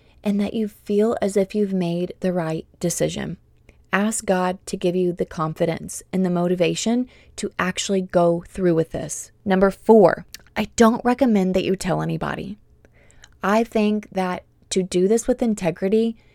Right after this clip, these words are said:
you need to let it come from your mouth. And you know, people can't help it sometimes,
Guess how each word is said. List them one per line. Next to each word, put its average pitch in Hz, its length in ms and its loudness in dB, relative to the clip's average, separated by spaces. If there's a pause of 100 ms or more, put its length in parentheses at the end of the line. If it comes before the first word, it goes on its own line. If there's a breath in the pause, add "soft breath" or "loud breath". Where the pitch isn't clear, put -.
(140 soft breath)
you 208 200 0
need 262 240 -2
to 294 120 0
let 190 260 0
it 202 140 0
come 190 280 -4
from 185 240 -4
your 170 260 -4
mouth. 170 360 -4 (480 soft breath)
And 170 220 -4
you 214 100 2
know, 254 380 2 (160)
people 190 240 0
can't 311 300 0
help 302 220 0
it - 120 -4
sometimes, 226 720 -2